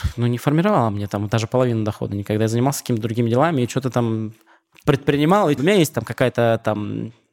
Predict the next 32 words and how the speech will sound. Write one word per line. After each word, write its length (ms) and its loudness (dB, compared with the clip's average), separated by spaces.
история 340 0
с 80 -6
недвижимостью, 600 2
там, 200 -2
да, 140 2
какая-то, 460 0
какой-то 260 0
видеопродакшн 680 0
есть, 100 -2
который 200 -2
там 120 -6
снимает 360 -2
какие-то 280 -20
там 160 -4
рекламки 680 -2
какие-то 360 -4
и 60 -2
так 180 -2
далее. 280 0
Есть 140 0
студия 200 0
звукозаписи, 540 0
которая 220 0
очень 140 -4
круто 220 0
работает. 480 -2
Ну, 100 4
это 120 2
как 140 -2
бы 80 2
всё 160 4
околомузыкальное, 880 2